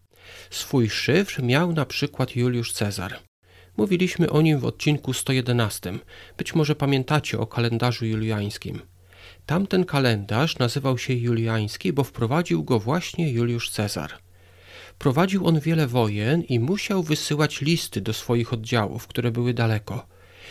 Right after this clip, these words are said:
Jego wrogowie mogli jednak przechwycić takie listy i poznać sekrety Cezara. Aby się przed tym zabezpieczyć, miał on swój szyfr, który nazywa się szyfrem Cezara. Na czym on polegał?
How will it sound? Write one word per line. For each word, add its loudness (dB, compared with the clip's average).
Jego 4
wrogowie 2
mogli 2
jednak -2
przechwycić -2
takie -4
listy 0
i 0
poznać 0
sekrety -2
Cezara. -4
Aby 0
się 0
przed -4
tym 2
zabezpieczyć, -2
miał 0
on 2
swój -4
szyfr, -2
który -2
nazywa 0
się 0
szyfrem -2
Cezara. -2
Na 2
czym -2
on 2
polegał? 0